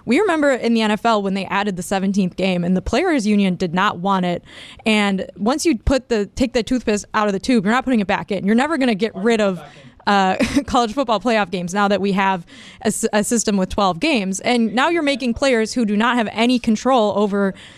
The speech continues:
their, like, salaries that they don't get paid, over how many games they play in a season, over any of these things that at least you could say N F L players bargain for, although we know that the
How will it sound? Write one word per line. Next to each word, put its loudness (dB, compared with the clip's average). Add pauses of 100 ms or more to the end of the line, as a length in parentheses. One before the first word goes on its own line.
(180)
their, 2
like, -8
salaries 2
that -2
they -2
don't 0
get 0
paid, 2
over 0
how 2
many 4
games 2
they 0
play 0
in 2
a 0
season, 0
over 2
any 2
of 2
these 0
things 2
that 0 (260)
at 0
least 0
you 0
could -2
say 2
N 0
F -4
L 2
players -2
bargain 0
for, 0
although 2
we 2
know 2
that -2
the -2